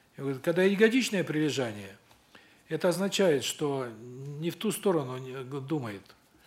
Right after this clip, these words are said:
как бы все наоборот. А вот, говорю, что такое поперек, это надо подумать». Потом говорю: «Вы знаете, поперек это означает, мне по барабану все законы вселенной.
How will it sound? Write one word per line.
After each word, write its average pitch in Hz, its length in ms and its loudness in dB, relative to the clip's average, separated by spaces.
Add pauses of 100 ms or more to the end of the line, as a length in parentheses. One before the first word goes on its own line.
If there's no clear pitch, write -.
(140)
как 139 160 -12
бы 131 100 -2
все 180 200 0
наоборот. 165 520 2 (640)
А 139 80 -6
вот, 156 140 -2
говорю, 175 260 6
что 185 200 0
такое 175 540 4 (340)
поперек, 175 500 6
это 165 180 2
надо 175 220 4
подумать». 139 480 0
Потом 160 320 -4
говорю: 156 240 2
«Вы 147 80 0
знаете, 165 320 0
поперек 180 460 4
это 156 120 0
означает, 160 540 0 (600)
мне 151 220 0
по 180 160 2
барабану 185 640 4
все 185 260 2
законы 175 380 0
вселенной. 139 440 -4